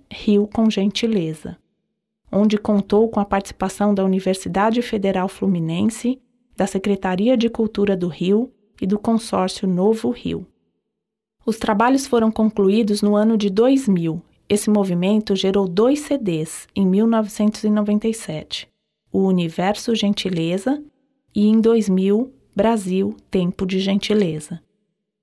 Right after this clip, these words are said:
Segundo Guelman, o contato com gentileza foi um aprendizado.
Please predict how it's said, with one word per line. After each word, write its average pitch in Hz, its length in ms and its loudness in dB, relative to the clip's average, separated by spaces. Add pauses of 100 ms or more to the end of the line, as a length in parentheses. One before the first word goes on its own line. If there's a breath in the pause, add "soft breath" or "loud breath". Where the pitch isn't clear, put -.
(100)
Segundo 254 400 2
Guelman, 185 540 0 (120)
o 202 120 -2
contato 220 580 0
com 226 160 0
gentileza 208 640 2
foi 208 200 0
um 208 120 4
aprendizado. 208 840 -2